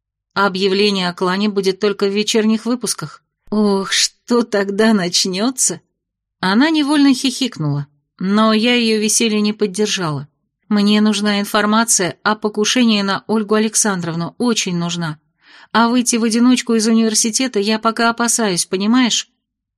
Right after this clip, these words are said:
Анна расспрашивать не стала, коротко кивнула, убежала за газетами и притащила целую пачку.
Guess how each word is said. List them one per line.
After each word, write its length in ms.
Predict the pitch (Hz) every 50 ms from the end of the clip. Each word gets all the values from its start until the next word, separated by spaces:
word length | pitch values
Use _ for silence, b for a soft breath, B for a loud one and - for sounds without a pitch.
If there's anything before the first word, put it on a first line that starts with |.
| _ _ _ _ -
Анна 360 | 220 240 269 254 220 185 180
расспрашивать 680 | 180 175 175 - 214 220 208 202 - 202 202 196 -
не 100 | 208 214
стала, 400 | 208 - - 190 170 151 143 147
коротко 460 | 143 - 240 240 220 214 - - 196
кивнула, 640 | 190 - 202 180 190 233 269 285 269 269 254 - - -
убежала 540 | 226 240 208 240 226 214 208 185 165 160 165
за 140 | 156 175
газетами 600 | 175 196 196 202 240 285 262 - 240 233 233 226
и 160 | 214 - 220 220
притащила 720 | - 196 190 180 185 180 180 - - 233 220 208 202 185
целую 400 | - - 180 175 170 170 170 160
пачку. 440 | - 165 147 143 - - - -